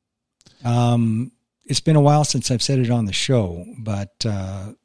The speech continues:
last July, on the birthday of my youngest son, I attempted suicide,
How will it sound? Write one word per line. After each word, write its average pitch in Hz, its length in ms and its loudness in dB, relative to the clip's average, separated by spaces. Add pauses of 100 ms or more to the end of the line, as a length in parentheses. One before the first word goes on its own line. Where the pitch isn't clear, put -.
(100)
last 127 400 0
July, 123 560 0 (200)
on 110 440 -4
the 107 80 -6
birthday 120 380 -2
of 107 80 -4
my 107 120 -2
youngest 107 380 -2
son, 120 160 -2
I 101 80 -4
attempted 95 480 -6
suicide, - 680 -8